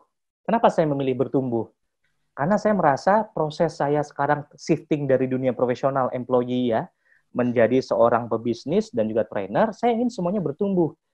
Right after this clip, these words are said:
Slowly but sure, step by step. Itu yang membuat saya, uh, termotivasi. Jadi kalau dibilang, saya nggak, bukan ambisius, bukan ngoyo, tapi pertumbuhan itu yang membuat saya akan terus bergerak. Tetapi pertumbuhan yang signifikan, bukan pertumbuhan yang lambat, tidak.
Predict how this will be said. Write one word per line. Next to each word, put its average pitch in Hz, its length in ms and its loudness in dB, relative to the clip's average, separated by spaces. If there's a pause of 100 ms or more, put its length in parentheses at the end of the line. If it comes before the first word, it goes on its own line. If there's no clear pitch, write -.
(280)
Slowly 165 320 6
but 123 180 2
sure, 117 300 0
step 143 320 -2
by 120 200 2
step. - 300 -10 (760)
Itu 185 200 0
yang 214 120 4
membuat 160 320 4
saya, 196 280 2
uh, 139 280 6
termotivasi. 147 600 -2
Jadi 143 200 2
kalau 147 160 4
dibilang, 139 520 0 (120)
saya 180 240 -2
nggak, 120 200 -2 (360)
bukan 220 260 4
ambisius, 196 420 4
bukan 170 320 2
ngoyo, 147 360 4
tapi 240 360 -4 (160)
pertumbuhan 175 480 4
itu 180 200 -2
yang 208 120 2
membuat 151 380 0
saya 185 300 0
akan 160 260 -4
terus 160 180 -4
bergerak. 131 440 -2 (200)
Tetapi 160 320 0
pertumbuhan 147 520 -4
yang 139 60 -8
signifikan, 120 720 -6 (440)
bukan 147 280 0
pertumbuhan 123 480 2
yang 120 120 -2
lambat, 104 400 -4
tidak. 92 240 -12